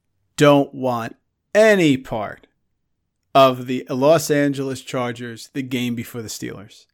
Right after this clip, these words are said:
They don't want any part of that game. They don't want, like, the Jets. Remember, they played the Jets in the playoffs.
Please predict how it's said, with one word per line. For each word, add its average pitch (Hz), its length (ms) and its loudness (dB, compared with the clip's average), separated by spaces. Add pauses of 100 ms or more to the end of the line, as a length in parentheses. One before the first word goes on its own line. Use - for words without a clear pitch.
(680)
They 147 300 4
don't 185 260 0
want 131 340 -6 (160)
any 190 280 -2
part 151 320 0
of 123 60 -4
that 113 220 -10
game. 117 360 -16 (220)
They 139 180 2
don't 135 280 -2
want, 135 420 -6
like, 117 260 -12
the - 60 -14
Jets. 160 560 0
Remember, 139 160 -4
they 135 160 -6
played 131 200 -8
the 120 60 -12
Jets 156 360 0
in 196 80 -6
the 180 60 -8
playoffs. 170 640 -2